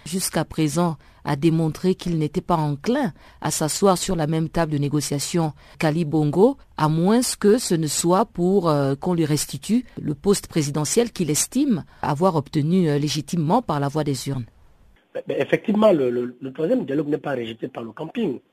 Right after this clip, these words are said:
Speaker 2: Bien au contraire, certains de ces ténors de monsieur Ping ont proposé, euh, au sortir du dialogue inclusif, euh, de monsieur Ali, qu'il y ait un troisième dialogue qui serait, euh, piloté par, euh,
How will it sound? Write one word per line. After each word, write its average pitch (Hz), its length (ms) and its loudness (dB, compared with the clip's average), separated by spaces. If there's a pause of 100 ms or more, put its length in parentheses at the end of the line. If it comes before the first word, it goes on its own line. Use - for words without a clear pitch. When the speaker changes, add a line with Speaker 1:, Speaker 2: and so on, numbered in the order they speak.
(160)
Speaker 2:
Bien 143 180 4
au 135 60 -2
contraire, 131 480 0 (180)
certains 139 380 2
de 139 160 -2
ces 143 100 -2
ténors 135 520 -2 (260)
de 113 120 -14
monsieur 110 280 -14
Ping 214 260 -8
ont 147 140 -4
proposé, 151 680 -2 (340)
euh, 117 140 -6
au 135 100 -2
sortir 143 420 0
du 147 100 -4
dialogue 143 460 0
inclusif, 127 600 -8
euh, 113 300 -12 (360)
de 110 80 -10
monsieur 117 340 -4
Ali, 160 340 -2 (300)
qu'il 185 180 0
y 170 120 2
ait 196 180 0 (300)
un 170 140 6
troisième 135 560 -2
dialogue 131 440 -8 (260)
qui 185 160 -10 (120)
serait, 180 440 2
euh, 131 680 -10
piloté 135 540 0 (220)
par, 127 300 4
euh, 123 180 -6